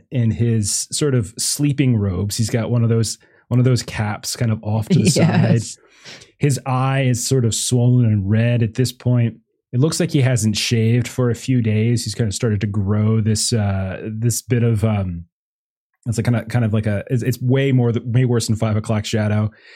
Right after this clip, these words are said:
Speaker 1: And it looks like he hasn't slept at all. And when he opens his eyes, he kinda looks at you all and he's like, and he's just saying, "Do you know what, what time it is? It's, oh, thank, thank you so much, Hollis. It has never been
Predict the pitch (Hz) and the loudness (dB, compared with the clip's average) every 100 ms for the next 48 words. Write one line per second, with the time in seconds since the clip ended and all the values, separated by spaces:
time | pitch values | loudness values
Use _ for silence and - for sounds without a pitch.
0 | - - _ - 120 120 160 165 170 143 | -20 -20 _ -4 0 0 0 -2 0 2
1 | 123 107 101 - 123 110 107 110 110 107 | 2 0 -2 0 -2 0 0 2 2 2
2 | 110 117 135 170 170 151 123 - 110 110 | 2 2 0 0 0 -2 -2 -6 -4 -2
3 | 123 123 110 - - _ _ _ - - | 0 0 -2 -4 -14 _ _ _ -14 -2
4 | 110 131 131 127 120 110 107 113 101 110 | 0 2 0 -2 0 0 2 2 2 0
5 | 107 104 92 _ _ _ _ _ 90 82 | 0 -4 -6 _ _ _ _ _ -10 -8
6 | 90 - 104 92 - _ _ _ _ _ | -8 -6 -4 -6 -12 _ _ _ _ _
7 | - 151 151 170 185 170 - _ _ - | -4 0 2 2 0 -4 -10 _ _ -4
8 | 214 196 - - 196 165 123 107 160 156 | 0 0 -4 -4 -2 0 0 0 -2 -2
9 | 151 - - _ _ _ - 131 107 - | -4 -6 -10 _ _ _ 0 2 2 -2
10 | - 127 110 87 - _ _ 143 127 - | -2 2 2 -2 -12 _ _ 2 2 0
11 | 92 - 147 131 123 117 - 170 185 175 | -4 0 0 2 2 0 0 2 2 0
12 | - - - 92 95 101 117 135 117 123 | 0 -4 -4 -4 -2 0 2 2 2 0
13 | 113 - 123 117 113 107 - | -2 -2 0 2 2 0 -2